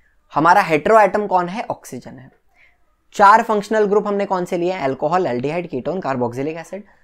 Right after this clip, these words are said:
सबका स्ट्रक्चरल फॉर्मूला दिया हुआ है। हमने याद रखने का भी एक तरीका पढ़ा था ना लास्ट लेक्चर में, आरओएच, आरसीओओएच, आरसीएच डबल बॉन्ड हो, आरसीआर डबल बॉन्ड हो। तो ये हो जाएंगे आपके चार फंक्शनल ग्रुप, अल्कोहल,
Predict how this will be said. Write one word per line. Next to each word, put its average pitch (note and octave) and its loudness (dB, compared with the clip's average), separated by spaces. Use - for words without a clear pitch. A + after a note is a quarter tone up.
सबका D3 -4
स्ट्रक्चरल D3+ -2
फॉर्मूला C#3 -4
दिया C#3 -4
हुआ D3 -6
है। G3 -18
हमने G3+ 4
याद G#3 8
रखने G#3+ 0
का G#3+ 2
भी G#3+ 4
एक - -4
तरीका G3 4
पढ़ा F3+ 2
था F3+ -8
ना G#3 -6
लास्ट F#3 -2
लेक्चर D#3+ -10
में, E3 -14
आरओएच, F3+ 0
आरसीओओएच, F3 -2
आरसीएच E3+ -4
डबल D#3+ -2
बॉन्ड D#3 -4
हो, G#3 -2
आरसीआर D#3+ -6
डबल C#3 -4
बॉन्ड B2+ -14
हो। F#3 -20
तो D#3 -2
ये D#3 2
हो E3 2
जाएंगे D#3+ -2
आपके D3+ -6
चार E3 -2
फंक्शनल D3+ -8
ग्रुप, D3 -6
अल्कोहल, F3 -2